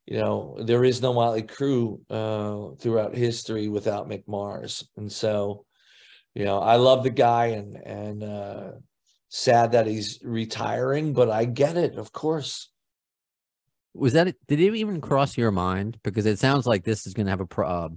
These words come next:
Speaker 2: a positive impact with the, you're already, since you're already planning dates and already thinking about next year. But it was like, "I don't know if I could do this."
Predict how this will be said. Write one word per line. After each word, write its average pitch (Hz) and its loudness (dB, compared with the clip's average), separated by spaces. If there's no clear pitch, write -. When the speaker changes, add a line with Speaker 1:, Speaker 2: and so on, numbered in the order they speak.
Speaker 2:
a 95 -14
positive 98 0
impact 90 -6
with 85 -6
the, 82 -8
you're 101 -2
already, 90 2
since 101 -4
you're 101 2
already 90 0
planning 90 -4
dates 87 -2
and 90 -4
already 90 0
thinking 85 -6
about 80 -8
next 85 -10
year. 87 -2
But 104 -4
it - 0
was 98 -2
like, 95 -4
"I 104 -6
don't 151 -4
know 127 2
if 92 -4
I 76 -8
could 73 -18
do 139 -2
this." - -8